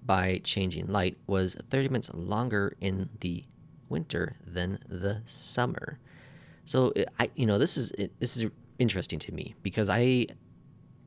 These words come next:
I was just thinking about this the other day with my, with our pets here at the house.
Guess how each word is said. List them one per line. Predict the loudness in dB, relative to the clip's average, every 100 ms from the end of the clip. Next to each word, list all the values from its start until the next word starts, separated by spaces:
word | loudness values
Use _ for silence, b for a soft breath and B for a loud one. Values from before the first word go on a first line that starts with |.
| -20 -20 0
I | 4
was | 4
just | 4
thinking | 4 4
about | 4
this | 4
the | 4
other | 4
day | 2
with | 0 -2
my, | -2 -2 -4 -6 -4
with | 0
our | 0
pets | 0 -2 -2
here | -6
at | -4
the |
house. | -6 -8 -12